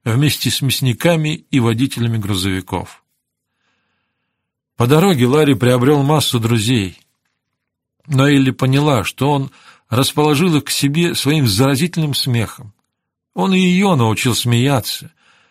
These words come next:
и она никогда не предполагала, что у нее в душе столько смеха. Похоже, Бог наградил ее этим даром.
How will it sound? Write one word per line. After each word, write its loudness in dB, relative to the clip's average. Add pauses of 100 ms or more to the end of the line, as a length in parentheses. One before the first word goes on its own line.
(180)
и 2
она 2
никогда 0
не 0
предполагала, 0
что -4
у -2
нее 0
в -6
душе 0
столько -4
смеха. -6 (1120)
Похоже, 0
Бог 0
наградил 0
ее -2
этим -6
даром. -4